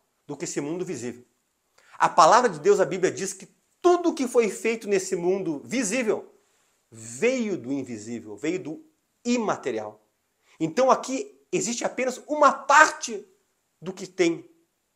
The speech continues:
no mundo invisível. E na verdade, eu digo muito, um exemplo muito comum que vocês já devem ter ouvido falar,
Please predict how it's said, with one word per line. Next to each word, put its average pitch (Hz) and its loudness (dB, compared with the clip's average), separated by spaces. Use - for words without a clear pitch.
no 151 -4
mundo 147 -6
invisível. 139 -8
E 220 -2
na 254 4
verdade, 180 0
eu 247 0
digo 214 -4
muito, 214 -2
um 285 -4
exemplo 254 -2
muito 294 -2
comum 202 2
que 220 -8
vocês 143 -8
já 160 -2
devem 160 0
ter 160 -6
ouvido 147 -6
falar, 151 -6